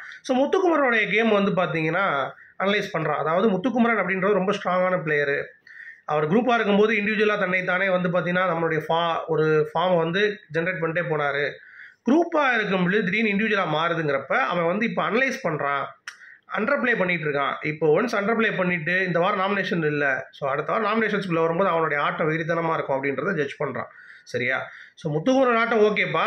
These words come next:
but என்ன மச்சான், வாங்க மச்சான், உங்க ஆட்டம் என்ன இருக்க போகுது?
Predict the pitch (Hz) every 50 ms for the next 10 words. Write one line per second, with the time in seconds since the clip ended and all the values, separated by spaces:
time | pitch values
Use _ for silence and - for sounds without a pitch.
0 | 226 185 185 185 180 - - 202 226 254 269 254 226 208 208 - 214 214 220 214
1 | 226 226 240 226 202 185 - - 185 180 185 190 190 196 202 208 208 214 214 247
2 | 208 202 190 196 196 190 180 175 151 160 156 156 180 190 175 139 - -